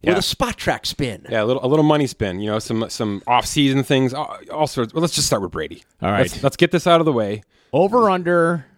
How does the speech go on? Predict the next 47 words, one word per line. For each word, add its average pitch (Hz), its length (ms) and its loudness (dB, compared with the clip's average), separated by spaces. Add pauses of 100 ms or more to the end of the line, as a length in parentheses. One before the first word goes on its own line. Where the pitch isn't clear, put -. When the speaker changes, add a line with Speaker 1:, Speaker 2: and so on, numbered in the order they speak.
(120)
Speaker 3:
one 120 260 -4
and 160 100 -4
a 151 40 2
half 147 240 0
years 131 180 2
left 120 220 0
for 107 80 -2
Tom 104 320 -2
Brady. 65 360 -8 (760)
Speaker 2:
We 113 120 2
know 127 180 2
he's 156 100 2
coming 143 240 0
back. - 440 -6 (120)
Speaker 1:
Over. 143 500 0 (600)
Speaker 2:
You 107 120 -4
think 110 180 -2
Speaker 1:
He's 143 100 4
Speaker 2:
it's 151 60 4
Speaker 1:
already 190 180 2
said 190 180 0
he's 170 100 -6
coming 175 280 -6
back, 127 280 -2
so 143 120 -8
now 123 160 -6
that's 156 240 -2
one. 147 400 0
So 139 120 -2
now 139 180 -2
you're, 143 240 0
now 139 180 -2
you're, 139 280 -2
is 117 120 -4
he 120 40 -6
gonna 104 160 -4
play 151 300 2
another 135 420 0
year? 135 280 0
Are 131 60 -4 (100)
you 131 80 -8
gonna 143 120 -6
play 156 200 0
two 160 120 -6
thousand, 143 480 -2 (280)
twenty 151 200 2
twenty? 117 400 -4